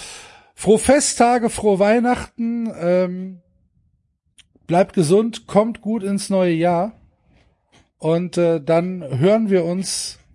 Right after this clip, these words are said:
zwanzig einundzwanzig wieder und hoffen alle zusammen, dass das Jahr nicht ganz so beschissen wird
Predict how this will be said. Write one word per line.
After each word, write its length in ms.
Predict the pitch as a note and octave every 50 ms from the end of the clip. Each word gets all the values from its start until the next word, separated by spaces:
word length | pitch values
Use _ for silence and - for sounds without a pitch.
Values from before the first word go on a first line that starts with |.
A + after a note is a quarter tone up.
| _ _ _
zwanzig 540 | - - F3 F3+ F3+ - - D#3 D3+ -
einundzwanzig 800 | - E3+ G3 A3 A#3+ A3+ - - G#3 G3+ G3 E3 F#3 E3+ D3 D#3+
wieder 440 | F3 G#3 G3 F3 F3 G3+ A3+ A3+ - _ _ _ _ _ _ _ _ _
und 340 | - D3 E3 E3+ F3+ E3 -
hoffen 440 | - - - G3 G3 - G3+ E3+ -
alle 240 | - F3 G3 G#3+ G#3+
zusammen, 600 | - - G3 D#3+ E3+ E3 E3 F3+ G3+ G#3 - - _ _ _
dass 220 | - E3 D#3+ -
das 200 | - E3+ - -
Jahr 340 | E3 E3+ D#3+ E3+ F3+ F3 - _ _
nicht 320 | - D#3 G#3+ A#3+ G#3+ -
ganz 300 | - C#4 D#4+ E4+ D#4 -
so 100 | - A3
beschissen 520 | D3 C#3+ C3+ - - C#3 - - C#3 A#2 G#2+
wird 320 | A2+ A2 A2 - - _